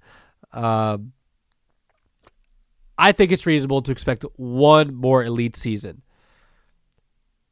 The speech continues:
Whether it's something closer to the twenty eighteen, twenty nineteen, twenty twenty-two season from J T Realmuto. I, I think it's, it's reasonable to expect one more year like that from J T.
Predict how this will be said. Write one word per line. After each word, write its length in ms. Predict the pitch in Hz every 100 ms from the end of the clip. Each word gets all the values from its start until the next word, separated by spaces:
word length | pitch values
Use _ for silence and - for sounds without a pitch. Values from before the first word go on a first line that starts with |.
| _
Whether 260 | 131 135 135
it's 140 | 135
something 260 | 156 139 123
closer 480 | 139 139 - 147
to 600 | 135 - 139 135 135 135 107
the 680 | 123 123 131 131 131 127 123 _ _ _ -
twenty 420 | - 95 117 147
eighteen, 580 | 170 - 190 165 117 127
twenty 280 | - 123 135
nineteen, 600 | 143 143 131 175 135 117 _ _ _
twenty 280 | - 151 151
twenty-two 520 | - 156 143 151 180
season 400 | 131 131 110 104 _ _ _
from 180 | 143 131
J 160 | 123
T 140 | 120 123
Realmuto. 640 | 113 107 104 107 98 110
I, 260 | 113 135 143
I 100 | 143
think 240 | 139 160
it's, 140 | 156 143
it's 420 | 147 - 147 -
reasonable 640 | 135 180 151 143 139 131 - _ _ _ _
to 160 | 160
expect 580 | 151 - - 160 143 - _ _ _
one 440 | 123 160 269 311 294
more 220 | 277 254
year 400 | 208 220 202 175
like 460 | 147 151 208 202 -
that 340 | 175 139 123
from 220 | - 147
J 220 | 127 127 117
T. 340 | - 110